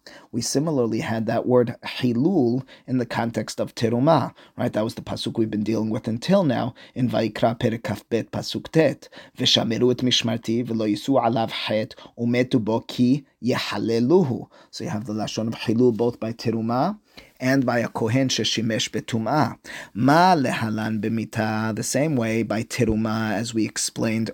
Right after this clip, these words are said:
earlier in our Gemara today, if they involve themselves with teruma teme'ah, they get mita bidei shamayim. Avkan, so too, a z-, a kohen sheshimesh betum'ah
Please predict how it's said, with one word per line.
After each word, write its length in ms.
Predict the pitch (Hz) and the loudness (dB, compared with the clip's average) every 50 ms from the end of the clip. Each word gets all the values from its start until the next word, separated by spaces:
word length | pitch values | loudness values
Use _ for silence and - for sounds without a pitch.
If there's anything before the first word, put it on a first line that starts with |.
| - - | -6 -4
earlier 420 | 107 107 110 113 110 110 107 107 | -2 0 2 2 2 2 0 0
in 100 | 110 110 | -2 -2
our 200 | 107 107 107 110 | -2 -2 -2 -2
Gemara 760 | 127 135 110 107 110 110 107 110 110 110 110 110 110 110 - - | -2 -2 -2 -2 -2 0 0 0 0 0 0 0 -2 -4 -6 -6
today, 640 | - - 107 110 110 104 104 110 110 107 110 107 - - - - - | -4 -2 -2 0 0 0 2 2 2 2 0 0 -2 -6 -14 -14 -10
if 160 | - 113 - | -10 -8 -4
they 160 | - 117 117 117 | -2 0 2 2
involve 540 | 110 110 107 - 107 104 107 113 110 113 | 0 0 -2 -2 0 0 2 0 0 -2
themselves 540 | 107 107 107 107 - - 104 107 110 - - | -2 -4 -4 -4 -2 -2 -2 -2 -2 -4 -6
with 160 | 113 110 - | -8 -8 -6
teruma 460 | - - 117 110 104 104 110 110 110 - | -4 -4 -2 -2 -2 -2 -2 -4 -4 -4
teme'ah, 560 | - 113 107 107 107 90 98 110 107 107 104 | -2 -2 0 0 0 0 0 -2 -2 -2 0
they 120 | 104 104 | 0 0
get 220 | 104 113 110 - - | 2 2 0 0 -2
mita 320 | 113 104 - - - 104 | -4 -4 -4 -4 -4 -2
bidei 280 | 107 110 107 107 107 107 | 0 0 0 2 2 2
shamayim. 520 | - - - - 104 110 107 110 107 104 | 2 0 0 0 0 -2 -2 -2 -2 -2
Avkan, 800 | - 113 127 127 - - - - 147 175 196 165 120 110 - - - - - - | 0 0 0 0 0 -2 -2 2 4 4 4 4 2 0 -4 -8 -14 -20 -20 -14
so 280 | - - - 131 135 131 | -6 0 4 6 6 6
too, 380 | 135 - 170 190 180 143 - - - - - - | 4 2 2 4 4 2 0 -2 -10 -20 -16 -8
a 140 | - 117 113 | -6 -4 -4
z-, 280 | 113 - 139 110 107 - | -4 -4 -6 -8 -6 -4
a 160 | 117 120 - | -2 -2 -4
kohen 640 | - - 113 107 107 123 151 170 165 127 113 113 - _ - _ | -4 -4 -4 -2 2 2 4 4 4 2 0 -2 -6 _ -16 _
sheshimesh 800 | - - - 123 - - - 110 113 113 131 147 143 156 147 135 | -4 -2 0 0 0 0 0 0 0 4 4 6 6 4 2 0
betum'ah 840 | - 151 135 - - 123 113 113 - - 120 113 127 131 123 127 131 | 0 -4 -4 -2 -2 -2 -2 -2 0 2 4 4 6 6 4 4 2